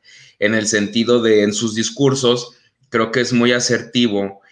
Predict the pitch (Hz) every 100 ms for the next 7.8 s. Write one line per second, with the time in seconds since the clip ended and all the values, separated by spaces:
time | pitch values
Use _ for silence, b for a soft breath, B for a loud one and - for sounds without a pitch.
0 | b 104 98 107 123 - 110 104 104 113
1 | 113 110 110 101 101 95 98 104 101 110
2 | 117 135 135 - - _ 98 92 95 -
3 | 101 101 110 120 120 135 - b b b
4 | b b _ 104 113 127 139 139 120 117
5 | 123 120 113 110 92 101 101 107 113 120
6 | 120 117 98 101 95 - 101 98 95 98
7 | 123 120 107 - 135 143 90